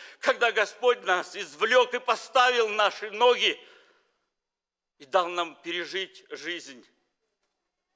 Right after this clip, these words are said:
Если сегодня в нашем собрании есть заблудившийся человек, потерявшийся, споткнувшийся, отступившийся, отпавший, в грехе живущий, для тебя есть будущее.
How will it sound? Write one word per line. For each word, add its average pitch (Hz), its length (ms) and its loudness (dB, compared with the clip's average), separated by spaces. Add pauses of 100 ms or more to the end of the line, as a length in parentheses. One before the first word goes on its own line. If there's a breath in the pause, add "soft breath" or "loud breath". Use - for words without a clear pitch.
(160)
Если 151 300 -10
сегодня 156 320 -10
в 151 80 -18
нашем 151 320 -10
собрании 151 560 -6
есть 143 340 -16 (220)
заблудившийся 147 1040 -16
человек, 139 480 -12 (500 soft breath)
потерявшийся, 185 1040 -4 (240 loud breath)
споткнувшийся, 226 1200 -4 (280 loud breath)
отступившийся, 254 1160 -2
отпавший, 233 960 0 (580 loud breath)
в 180 140 -14
грехе 269 480 0
живущий, 247 800 -6 (280 loud breath)
для 247 220 -4
тебя 247 280 0
есть 240 420 -2 (280)
будущее. 202 720 -6